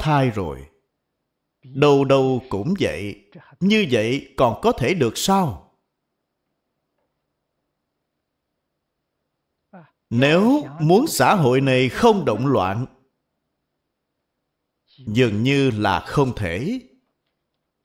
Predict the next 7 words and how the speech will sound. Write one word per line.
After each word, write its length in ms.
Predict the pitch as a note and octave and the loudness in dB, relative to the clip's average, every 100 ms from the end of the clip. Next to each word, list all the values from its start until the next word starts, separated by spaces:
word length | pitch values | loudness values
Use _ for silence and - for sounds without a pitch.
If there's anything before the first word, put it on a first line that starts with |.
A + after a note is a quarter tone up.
| _ _ _ _ _ _ _ _ _ _ _ _ _ _ C#3+ _ _ _ - E3 | _ _ _ _ _ _ _ _ _ _ _ _ _ _ _ _ _ _ -20 -4
Hậu 340 | D3 C3+ D3+ C3+ | 2 4 4 2
quả 380 | A#2+ B2 A#3 C4+ | 2 2 0 0
của 220 | - C#3 A3+ | 0 2 2
việc 300 | C3+ C3 B2 - | 0 -4 -4 0
dân 320 | G#3 G#3+ G3 - | 2 2 0 -2
chủ, 460 | G#2 F#2+ E3 C#4+ - _ _ _ _ _ _ _ _ _ _ _ _ _ _ _ _ _ _ _ _ - | -2 -2 -2 -2 -6 _ _ _ _ _ _ _ _ _ _ _ _ _ _ _ _ _ _ _ _ 0
tự 300 | B2 B2 | 0 2